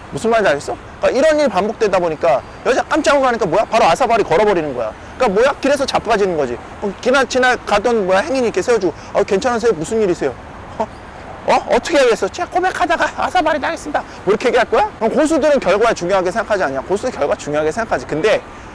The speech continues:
그런 결과를 중요하게 생각하지 않아. 왜냐면은 여자를 만나는 게 그냥 삶의 과정이기 때문에 사회적 지능을 쌓는 과정이야.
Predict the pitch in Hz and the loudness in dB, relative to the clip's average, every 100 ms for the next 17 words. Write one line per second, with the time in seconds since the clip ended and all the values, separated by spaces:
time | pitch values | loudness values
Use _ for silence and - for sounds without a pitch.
0 | - - - 185 233 233 214 190 190 - | -18 -10 -2 0 2 2 2 2 0 -2
1 | 151 151 - 202 202 185 135 117 - 143 | -2 -2 -2 -4 -4 -4 -4 -6 -4 0
2 | 165 165 208 233 - - - - - 135 | 2 2 0 -2 -8 -18 -18 -18 -6 0
3 | 180 262 262 135 147 208 208 190 214 - | 4 4 4 2 2 2 2 2 0 0
4 | 175 175 277 277 - - 147 233 185 147 | -2 -2 -2 -4 -2 -2 0 0 -2 -2
5 | 135 139 147 113 - 262 277 - 202 226 | -2 -2 -6 -8 -6 -2 -2 0 0 0
6 | - 285 277 - 143 156 135 113 | 0 0 0 0 0 -2 -2 -4